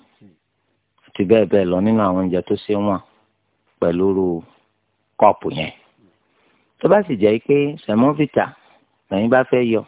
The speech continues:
àbó tiẹ̀ jẹ́ lùbọ̀, àbó jẹ́ gààrí, ẹ lè yọ, nítorí pé gbogbo ẹ̀ náà wà bẹ́ẹ̀ tá a lè fi múdù wọ̀n.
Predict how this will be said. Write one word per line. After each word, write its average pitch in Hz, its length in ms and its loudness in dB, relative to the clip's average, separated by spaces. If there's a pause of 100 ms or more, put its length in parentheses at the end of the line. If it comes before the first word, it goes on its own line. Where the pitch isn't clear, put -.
(960)
àbó 95 160 0
tiẹ̀ 101 240 0
jẹ́ 101 180 2
lùbọ̀, 113 320 0 (840)
àbó 78 180 0
jẹ́ 120 220 2
gààrí, 117 380 2 (920)
ẹ 92 60 0
lè 80 200 0
yọ, 95 200 4 (880)
nítorí 101 340 0
pé - 120 0
gbogbo 95 280 0
ẹ̀ 98 100 2
náà 107 160 0
wà 92 180 2
bẹ́ẹ̀ 92 240 0
tá 98 100 0
a 90 60 0
lè 87 120 -2
fi - 140 -8
múdù 98 300 0
wọ̀n. 98 180 2